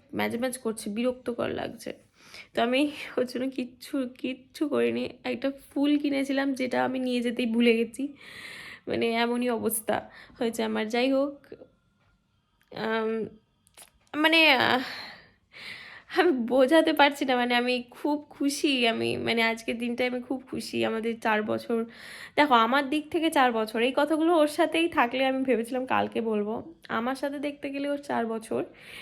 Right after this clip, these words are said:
কিন্তু ওর দিক থেকে যদি আমি দেখতে যাই, এটা, উম, almost, আহ, আহ, আট ন বছর তো হবেই, মানে এর থেকে বেশি হবে তো কম নয়, এরকম মানে আট ন বছর, almost এক যুগ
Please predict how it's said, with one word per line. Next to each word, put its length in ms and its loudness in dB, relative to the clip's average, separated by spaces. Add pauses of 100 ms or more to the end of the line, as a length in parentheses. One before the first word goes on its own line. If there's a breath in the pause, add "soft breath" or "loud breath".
(140)
কিন্তু 360 -2
ওর 320 4
দিক 240 0
থেকে 200 2
যদি 180 2
আমি 120 0
দেখতে 340 0
যাই, 340 6 (640)
এটা, 320 -2 (600 soft breath)
উম, 560 -4
almost, 520 0 (560 loud breath)
আহ, 800 -6 (500)
আহ, 220 -2 (580)
আট 320 0
ন 200 -2
বছর 460 -2
তো 100 -2
হবেই, 360 0
মানে 220 -2 (120)
এর 160 -8
থেকে 160 -2
বেশি 300 -2
হবে 180 0
তো 120 -4
কম 240 -4
নয়, 280 -4
এরকম 420 -4 (640 loud breath)
মানে 240 -2
আট 380 0
ন 120 2
বছর, 320 -2 (260)
almost 580 2
এক 160 -2
যুগ 360 0